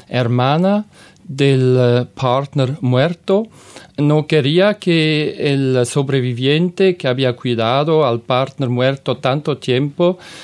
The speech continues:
se quede en el departamento, lo mandó fuera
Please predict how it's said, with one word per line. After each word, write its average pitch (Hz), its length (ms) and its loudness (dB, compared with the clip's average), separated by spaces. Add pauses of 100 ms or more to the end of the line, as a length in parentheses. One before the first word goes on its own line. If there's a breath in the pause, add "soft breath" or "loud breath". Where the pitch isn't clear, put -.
(180 loud breath)
se 135 240 -4
quede 151 280 0
en 139 140 0
el 123 140 0
departamento, 131 1200 0
lo 139 160 2
mandó 127 720 0
fuera 175 640 0